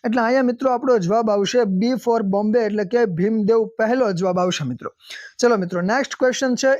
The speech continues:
ઈ સિરીઝનો છવ્વીસમો પ્રશ્ન ઇતિહાસ વિષયનો, અને એ છે કે દક્ષિણ ગુજરાતમાં સિંધુ ખીણની સંસ્કૃતિની વસાહતો પ્રકાશમાં આવી હોય તેવા સ્થળો કયા છે?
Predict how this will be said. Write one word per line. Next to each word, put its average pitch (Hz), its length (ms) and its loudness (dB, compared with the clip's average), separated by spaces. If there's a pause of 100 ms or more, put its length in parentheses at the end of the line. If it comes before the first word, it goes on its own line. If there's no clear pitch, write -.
ઈ 262 140 0
સિરીઝનો 220 520 0
છવ્વીસમો 233 500 -2
પ્રશ્ન 196 340 -2
ઇતિહાસ 214 500 -2
વિષયનો, 190 500 -2 (380)
અને 233 120 4
એ 247 140 4
છે 196 220 0 (520)
કે 269 60 2
દક્ષિણ 220 480 0
ગુજરાતમાં 208 640 0 (360)
સિંધુ 240 440 2
ખીણની 285 460 -2
સંસ્કૃતિની 240 640 -2
વસાહતો 208 580 0
પ્રકાશમાં 196 560 -2
આવી 196 140 0
હોય 190 340 0 (340)
તેવા 254 220 2
સ્થળો 262 360 -2
કયા 247 360 -2
છે? 139 180 -8